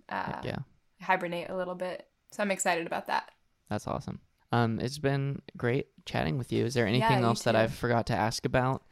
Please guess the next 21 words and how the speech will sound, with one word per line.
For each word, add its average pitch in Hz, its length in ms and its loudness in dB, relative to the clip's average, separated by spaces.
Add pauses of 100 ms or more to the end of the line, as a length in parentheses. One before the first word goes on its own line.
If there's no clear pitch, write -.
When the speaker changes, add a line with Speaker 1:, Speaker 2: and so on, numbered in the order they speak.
(180)
Speaker 2:
that 104 120 2
you 117 100 4
Speaker 1:
<laughs> 113 80 0
Speaker 2:
wanna, 113 560 4
um, 101 560 -2
y-, - 100 -8
you 117 180 2
have 110 100 2
a 107 40 2
love 110 260 4
for 110 100 -4
Taylor 107 340 0
Swift? 120 520 0
Anything 113 600 0
in 50 180 -4
particular 113 560 2
that 113 40 0
you 113 40 2
wanna 110 600 4
Speaker 1:
Uh, - 180 -12
yeah, 185 340 0